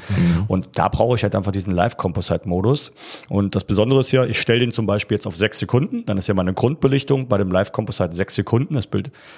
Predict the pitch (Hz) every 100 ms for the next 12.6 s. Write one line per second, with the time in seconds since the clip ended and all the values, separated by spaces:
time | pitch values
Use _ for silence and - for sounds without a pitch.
0 | - 113 - 95 104 135 123 101 90 -
1 | 104 - 117 147 151 117 101 101 110 104
2 | 107 104 110 98 117 104 82 117 156 196
3 | 214 - - 101 98 - 104 - 113 160
4 | - - - - _ - 123 104 - 127
5 | 147 110 - 113 120 101 104 110 98 90
6 | - 165 - _ _ - 107 - 131 120
7 | - 113 113 107 - 110 - 107 113 120
8 | 98 87 101 104 95 117 - 107 92 82
9 | 92 151 240 - - - - 110 107 104
10 | 107 117 117 110 - 123 110 120 123 113
11 | 107 - 104 123 87 98 - 76 69 80
12 | - 107 101 92 123 -